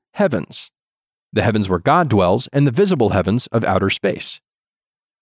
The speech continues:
When we add this to our picture of the three-story house, we see that the attic is divided into two sections. With this in mind, we can compare the order of the universe to the map of the earth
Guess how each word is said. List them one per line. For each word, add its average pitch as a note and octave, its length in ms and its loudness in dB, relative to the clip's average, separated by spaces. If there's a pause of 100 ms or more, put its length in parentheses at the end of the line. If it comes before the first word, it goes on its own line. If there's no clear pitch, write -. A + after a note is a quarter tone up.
(140)
When E3+ 160 2
we A3+ 140 2
add A3 260 2
this F#3+ 200 2
to F3 100 2
our D3 100 4
picture E3 440 -2
of C3 100 0
the B2 100 2
three-story B2 640 2
house, A#2 400 0 (240)
we A#3 160 2
see A3+ 240 0
that C#3 180 0
the A#2 220 2 (120)
attic C3+ 520 -2 (200)
is B2+ 140 0
divided G2 480 0
into G2+ 240 -2
two G#2 180 0
sections. - 560 -4 (800)
With G#2+ 140 0
this G#2+ 180 -2
in G2 140 0
mind, G2 260 2
we C#3 100 0
can C#3 200 0
compare G#3 440 0
the E3+ 140 2
order D#3 380 2
of B2 100 0
the A#2+ 80 0
universe G#2+ 580 0 (220)
to D#3+ 80 0
the D3 80 0
map C#3 380 0
of C#3+ 160 -2
the D3+ 160 2
earth F2+ 280 -2